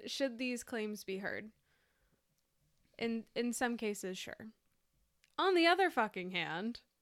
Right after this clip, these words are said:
again, let's go back to all these court cases where there was literally no evidence provided in most of them, so they were not even heard. They were just immediately tossed out. <laughs> So, it's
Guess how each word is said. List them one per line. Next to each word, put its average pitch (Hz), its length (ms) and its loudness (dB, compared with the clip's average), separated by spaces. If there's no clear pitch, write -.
again, 269 400 6
let's 240 240 2
go 269 140 6
back 247 260 6
to 277 80 2
all 240 160 4
these 233 220 -2
court 247 260 -2
cases 190 580 -8
where 233 140 2
there 233 180 2
was 233 220 0
literally 277 600 4
no 294 360 10
evidence 240 440 6
provided 254 520 4
in 202 120 0
most 180 340 -4
of 180 80 -10
them, - 360 -6
so - 180 2
they 269 160 8
were 262 180 2
not 262 260 4
even 247 300 -2
heard. 226 460 4
They 226 100 -2
were 214 120 -4
just 220 240 -10
immediately 220 520 2
tossed 208 360 -2
out. 214 360 2
<laughs> 359 60 6
So, 359 360 2
it's - 360 -4